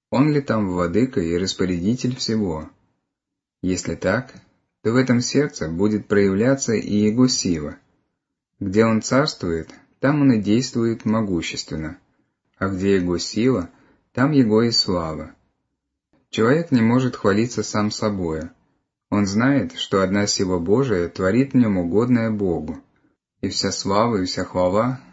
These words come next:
воздается единому достойному всякого поклонения,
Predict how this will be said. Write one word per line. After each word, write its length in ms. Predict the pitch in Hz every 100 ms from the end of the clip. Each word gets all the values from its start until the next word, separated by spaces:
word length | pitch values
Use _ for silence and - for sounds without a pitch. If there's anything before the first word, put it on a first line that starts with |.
| -
воздается 600 | 104 107 120 156 156 123
единому 520 | 107 101 123 113 92
достойному 760 | 87 - - 113 131 123 113 104
всякого 500 | - 95 95 92 90
поклонения, 840 | 87 92 87 85 107 123 95 85